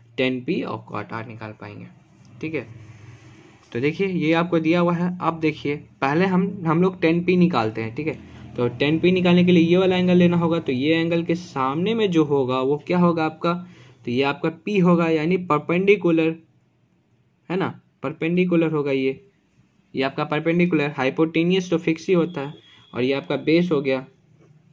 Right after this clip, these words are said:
ये वाला। तो देखिए परपेंडिकुलर हम लोगों को निकालना होगा, तो कैसे निकालेंगे, तो परपेंडिकुलर निकालने का फॉर्मूला होता है हाइपोटेन्यूज में से आप बेस को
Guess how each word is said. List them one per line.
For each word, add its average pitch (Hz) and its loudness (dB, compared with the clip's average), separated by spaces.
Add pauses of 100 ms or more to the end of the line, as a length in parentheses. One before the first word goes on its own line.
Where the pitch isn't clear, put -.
(220)
ये 135 -2
वाला। 127 -2 (560)
तो 123 -10
देखिए 131 -2
परपेंडिकुलर 175 2
हम 175 4
लोगों 170 2
को 175 0
निकालना 135 0
होगा, 104 -4
तो 120 -10
कैसे 151 -2
निकालेंगे, 156 0
तो 143 -4
परपेंडिकुलर 151 -2
निकालने 147 -2
का 143 -2
फॉर्मूला 131 -2
होता 143 -6
है 135 -8 (280)
हाइपोटेन्यूज 135 -2
में 147 -2
से 131 -4
आप 127 -4
बेस 127 -4
को 180 -4